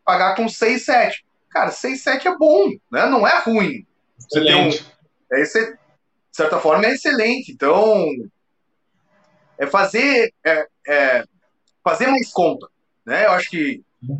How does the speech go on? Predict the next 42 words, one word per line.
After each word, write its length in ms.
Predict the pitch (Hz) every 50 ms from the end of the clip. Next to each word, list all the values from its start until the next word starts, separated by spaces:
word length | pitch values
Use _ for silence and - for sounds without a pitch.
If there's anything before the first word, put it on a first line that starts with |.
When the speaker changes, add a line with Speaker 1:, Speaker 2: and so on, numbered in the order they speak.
| 139 _ _ _ -
Speaker 1:
uma 120 | 156 190
das 140 | 202 226 226
melhores 320 | 214 196 196 233 277 - -
palestras 440 | - - - 190 196 208 - 190 170
que 80 | -
eu 60 | 165 156
fui 160 | - 175 175
na 80 | 175
vida 340 | 151 - - 185 190 202 175
foi 140 | - 165 160
de 60 | 165
um 100 | 180 175
produtor, 720 | - 165 160 151 151 139 - 135 139 156 190 202 - - - _ _ _ _ _ _ _ _ _ _ _
foi 240 | - - 147 156 156
na 80 | 156
época 440 | 156 165 175 175 - - - 170 156
que 100 | 156 160
a, 680 | 156 151 147 147 143 139 135 131 131 127 123 117 113 110 107 104 98 92 92 _ _ _ _ _ _ _ _ _ _ _
a 100 | - 131
Policlínica 580 | 127 - 170 180 185 190 185 175 190 202 196 - - -
Pioneiros, 480 | 180 156 139 139 151 196 214 214 -
aqui 180 | 135 135 - 156
em 40 | 160
Carambeí, 680 | 156 147 147 143 135 127 123 135 175 190 214 220 - _ _ _ _ _ _ _ _ _ -
eles 160 | 127 135 131
faziam 300 | - 151 143 131 147 175
um 40 | 180
simpósio 800 | 180 - 160 139 139 139 127 127 156 190 208 208 - 131 110 98 - _ _ _ -
e 100 | 139 151
eles 200 | 156 165 - -
trouxeram 560 | 165 170 175 170 - - 165 160 170 180 180
um 100 | 185 180
produtor 400 | 180 175 180 175 175 - 180 202
americano 640 | 214 214 214 208 - - 165 165 190 202 196 151
pra 120 | - 139 131
dar 100 | 139 135
uma 140 | 131 127
palestra. 440 | - 123 120 113 107 101 98 - - _
Foi 80 | 165
uma 80 | 196 233
das 80 | 220
meus, 220 | 202 196 196 190